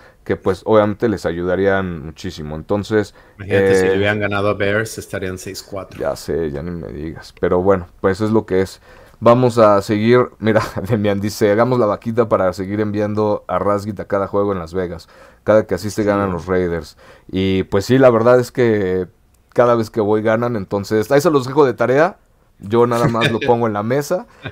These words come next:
Speaker 1: Eh, vamos a seguir con los saludos. Eh, a Not Raiders, Ric-, Ricardo Delgado y Padilla,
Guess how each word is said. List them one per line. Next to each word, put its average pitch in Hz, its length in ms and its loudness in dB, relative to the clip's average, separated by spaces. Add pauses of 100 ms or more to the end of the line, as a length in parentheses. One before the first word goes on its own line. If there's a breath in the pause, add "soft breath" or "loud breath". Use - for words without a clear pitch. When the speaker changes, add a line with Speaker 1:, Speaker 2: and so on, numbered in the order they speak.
(160)
Speaker 1:
Eh, 104 480 0
vamos 120 240 0
a 120 80 -2
seguir 117 280 -2
con 123 120 -4
los 104 120 -6
saludos. 139 640 0
Eh, - 80 -6
a 110 340 0
Not 113 320 -4
Raiders, 123 480 -2
Ric-, 98 280 -16
Ricardo 113 340 -4
Delgado 110 300 -4
y 110 40 -8
Padilla, 123 680 -2